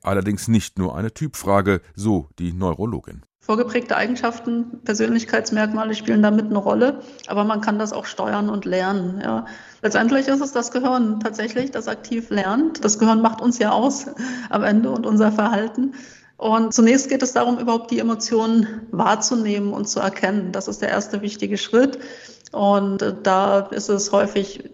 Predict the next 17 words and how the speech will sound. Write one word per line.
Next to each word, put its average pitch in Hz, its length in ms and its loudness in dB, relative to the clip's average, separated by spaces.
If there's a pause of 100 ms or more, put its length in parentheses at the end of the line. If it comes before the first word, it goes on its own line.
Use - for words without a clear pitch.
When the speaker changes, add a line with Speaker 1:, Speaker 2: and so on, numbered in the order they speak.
Speaker 2:
hilfreich, 208 960 2
Methoden 214 640 4
zu 208 160 2
erlernen, 196 640 0
die - 160 -2
das 196 180 0
ermöglichen 208 640 2
und, - 340 -4
ähm, - 600 -2
überhaupt 202 420 0
erstmal 196 380 2
an, 202 160 0
an 202 160 -2
seine 190 240 0
eigenen 202 280 -4
Emotionen 202 520 -2
heranzukommen. 190 840 -2